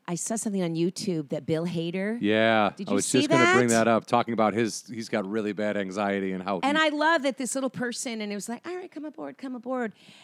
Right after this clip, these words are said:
Speaker 1: And I, 'cause, 'cause sometimes I'll go, "All right, you're not gonna be perfect. Doesn't matter." And then sometimes, "Fuck, fuck, what's wrong with you? What's wrong? Why can't you remember this?"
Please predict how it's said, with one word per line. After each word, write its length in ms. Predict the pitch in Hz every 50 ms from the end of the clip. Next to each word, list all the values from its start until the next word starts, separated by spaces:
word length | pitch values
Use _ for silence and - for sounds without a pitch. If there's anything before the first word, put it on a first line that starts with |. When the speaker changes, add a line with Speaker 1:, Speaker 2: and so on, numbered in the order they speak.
| - _ _ -
Speaker 1:
And 600 | 220 220 214 214 208 208 202 202 202 202 190 - - -
I, 80 | 220
'cause, 680 | 220 - 233 208 - - - 220 - - - - - -
'cause 140 | - 254 -
sometimes 400 | - 254 247 262 311 311 277 -
I'll 100 | 262 220
go, 340 | 202 220 202 190 202 185 - _ _ _ _ -
"All 80 | 143
right, 180 | 139 127 113 107 -
you're 100 | 131 127
not 120 | 123 123 151
gonna 120 | 160 165
be 40 | 165
perfect. 600 | - 156 139 131 127 - 143 127 - _ _ _
Doesn't 280 | - 135 113 - 98 131
matter." 380 | 123 113 95 76 73 90 - _ _ _ _ _ - - _ -
And 120 | 165 170 165
then 100 | 156 156
sometimes, 720 | - - 196 180 185 175 175 170 156 151 165 170 - - - _ _ - - - _ _
"Fuck, 400 | _ _ - 285 - - - - _ _
fuck, 340 | - - - 370 - - -
what's 240 | 185 240 277 - -
wrong 360 | 196 226 254 294 339 370 339
with 180 | 330 - - 220
you? 160 | 233 202 185
What's 220 | 175 240 - - 233
wrong? 420 | 214 214 302 339 381 403 440 330
Why 140 | 277 285 311
can't 300 | - - - 359 320 -
you 80 | - 320
remember 400 | 339 320 311 320 349 349 330 302
this?" 320 | 214 196 160 156 - -